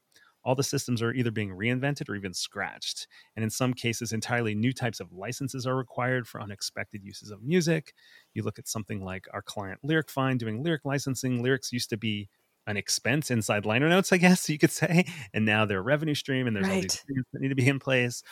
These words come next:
Speaker 1: or D J mixes and remixes, like by our other client, Dubset. I won't keep talking about all, all our clients, but, um, the work they
Speaker 2: <laughs>
Speaker 1: do, or things that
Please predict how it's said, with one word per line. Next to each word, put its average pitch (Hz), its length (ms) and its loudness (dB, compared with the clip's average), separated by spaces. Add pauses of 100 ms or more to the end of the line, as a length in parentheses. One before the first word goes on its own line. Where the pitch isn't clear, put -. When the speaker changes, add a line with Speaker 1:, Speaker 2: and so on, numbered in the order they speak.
(240)
Speaker 1:
or 90 160 -4
D 127 240 -2
J 135 160 2
mixes 127 360 -2
and 90 120 -10
remixes, 123 580 -4
like 95 160 -2 (220)
by 90 140 -8
our 90 200 -4
other 139 140 6
client, 135 360 2
Dubset. 117 320 0
I 101 60 4
won't 113 200 -2
keep - 120 -16
talking 98 200 -4
about 95 160 0
all, 95 120 -2 (120)
all 98 80 -4
our 92 60 -4
clients, 117 360 -4
but, - 200 4 (420)
um, 101 240 0
the 107 80 2
work 110 220 2
they 143 140 10
Speaker 2:
<laughs> 139 120 2
Speaker 1:
do, 147 120 0 (200)
or 170 160 6
things 170 300 2
that 139 160 4